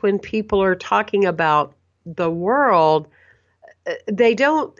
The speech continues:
seem to understand or to use the perspective that it's only what we're talking about is only what we see on, um,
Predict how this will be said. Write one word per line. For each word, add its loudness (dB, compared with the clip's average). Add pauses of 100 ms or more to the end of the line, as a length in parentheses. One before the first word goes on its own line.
(100)
seem 0
to 0
understand 2
or 0
to -6
use 0
the 0
perspective -4
that 0 (480)
it's 2 (100)
only 4
what -4
we're 0
talking -2
about 0
is -2
only -2
what -2
we 0
see -2
on, -2 (120)
um, -2